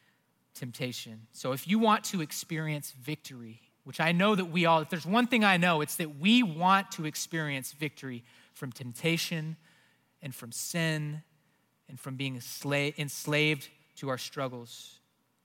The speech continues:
So if you want victory over that struggle with body image and that eating disorder, you gotta know, I am fearfully, wonderfully made in the image of God. Psalm one thirty-nine.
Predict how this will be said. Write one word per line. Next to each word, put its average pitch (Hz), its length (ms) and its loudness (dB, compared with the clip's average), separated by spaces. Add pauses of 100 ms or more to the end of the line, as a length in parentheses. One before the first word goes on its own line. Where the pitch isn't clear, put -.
(500)
So - 100 -12
if 120 80 -8
you 165 80 -4
want 175 200 0
victory 196 440 2
over 165 240 -2
that 160 140 2
struggle 175 480 -2
with 151 220 -4
body 170 280 4
image 190 480 0 (1040)
and 160 80 -2
that 165 140 0
eating 180 260 2
disorder, 180 560 -2 (920)
you 147 100 -18
gotta 156 200 -2
know, 143 240 0
I 151 140 -4
am 139 100 -4
fearfully, 165 760 -6 (160)
wonderfully 165 640 -4
made 147 400 -2
in 147 160 -10
the 135 60 -8
image 143 360 -10
of 131 120 -14
God. 117 340 -10 (460)
Psalm 131 320 -10
one 131 160 -8
thirty-nine. 127 500 -10